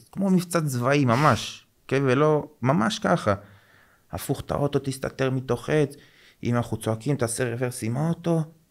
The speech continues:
נקפוץ לתוך הדלתות של האוטו ופשוט תיסע." כי עשינו את זה, היה לנו כבר איזה שתי מצבים, שלוש כאלה לפני, אני ושחר, שפתאום אנשים רצים לך מאיפשהו לאוטו, פתאום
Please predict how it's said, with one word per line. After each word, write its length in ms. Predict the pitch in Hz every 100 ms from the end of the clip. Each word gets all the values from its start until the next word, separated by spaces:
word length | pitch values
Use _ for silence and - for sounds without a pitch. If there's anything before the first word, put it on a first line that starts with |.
| _ _ -
נקפוץ 400 | 107 - 139 -
לתוך 240 | 120 135
הדלתות 340 | 120 107 131 -
של 180 | 127
האוטו 400 | 139 180 180 180
ופשוט 380 | 156 120 117 123
תיסע." 280 | 113 113 98
כי 140 | -
עשינו 280 | - 156 156
את 80 | 123
זה, 60 | 104
היה 140 | 127
לנו 140 | 131
כבר 140 | 113 113
איזה 100 | 107
שתי 160 | - 127
מצבים, 340 | 123 110 120
שלוש 280 | 117 117 -
כאלה 220 | 117 113
לפני, 260 | 101 123 113
אני 200 | 107 101
ושחר, 420 | - - - 170 - - - - -
שפתאום 420 | - - 180 175
אנשים 280 | 151 - 190
רצים 260 | - 190
לך 140 | 175 110
מאיפשהו 720 | 101 101 120 - - 107 98
לאוטו, 420 | 85 104 131 92
פתאום 240 | 117 113